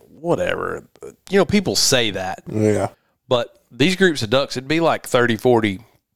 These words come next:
Speaker 1: ducks. And then Drake would be cell phone videoing, and he would be, you know, real camera videoing, and then s-, Adam would be, or Thomas would be taking photographs, and then, <laughs> like, it'd be like me and Derek shooting.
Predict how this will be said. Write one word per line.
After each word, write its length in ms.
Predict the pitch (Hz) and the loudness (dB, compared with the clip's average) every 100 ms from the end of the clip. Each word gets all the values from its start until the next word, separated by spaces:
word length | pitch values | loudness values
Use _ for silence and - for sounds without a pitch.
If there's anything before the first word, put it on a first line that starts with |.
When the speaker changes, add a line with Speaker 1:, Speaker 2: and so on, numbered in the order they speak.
| 101 | _
Speaker 1:
ducks. 500 | 120 104 - - - _ _ _ _ | 2 2 0 -8 -12 _ _ _ _
And 200 | 113 113 | -2 2
then 360 | 120 120 110 90 _ _ _ _ | 2 2 0 -8 _ _ _ _
Drake 320 | - 131 160 - | 0 0 0 -4
would 120 | 117 | -2
be 100 | 117 | -2
cell 300 | - 131 139 | 0 0 0
phone 320 | 127 107 98 | 0 -2 0
videoing, 520 | 101 95 95 95 98 - | -2 0 0 -2 -4 -8
and 140 | - | -4
he 180 | 139 185 | 0 4
would 160 | 175 117 | 4 4
be, 300 | 113 104 - _ _ _ _ _ _ - | 0 0 -6 _ _ _ _ _ _ -10
you 100 | 110 | -6
know, 280 | 92 92 - _ _ _ _ _ - | -4 -6 -10 _ _ _ _ _ -4
real 200 | 123 156 | 2 2
camera 400 | 139 120 104 104 95 | 2 0 0 0 2
videoing, 600 | 104 101 101 101 104 - | 2 4 4 2 0 -4
and 120 | 104 | -2
then 240 | 113 104 92 _ _ _ _ _ _ _ _ _ _ _ _ | 0 0 -4 _ _ _ _ _ _ _ _ _ _ _ _
s-, 160 | - - 123 | -8 -4 -2
Adam 300 | 147 147 123 | 0 0 -2
would 140 | 107 | 0
be, 200 | 117 113 | -2 2
or 240 | 123 104 104 - | 2 2 -2 -2
Thomas 380 | 143 175 165 135 | 0 2 0 0
would 80 | 120 | -2
be 100 | 123 | 0
taking 340 | 135 127 104 | 0 0 -4
photographs, 840 | 139 160 139 104 101 101 107 - 107 | 0 2 2 2 4 4 2 0 0
and 100 | 110 | 2
then, 160 | 220 - 381 - 370 | 2 2 2 4 4
<laughs> 60 | 359 | 4
like, 220 | 247 359 - | 2 0 -4
it'd 220 | 349 143 | -2 2
be 120 | 180 | 4
like 160 | 175 135 | 2 2
me 220 | 156 185 | 2 2
and 120 | 156 | 2
Derek 340 | 139 170 147 - | 2 2 2 0
shooting. 460 | - 175 127 92 | -2 -2 -4 -12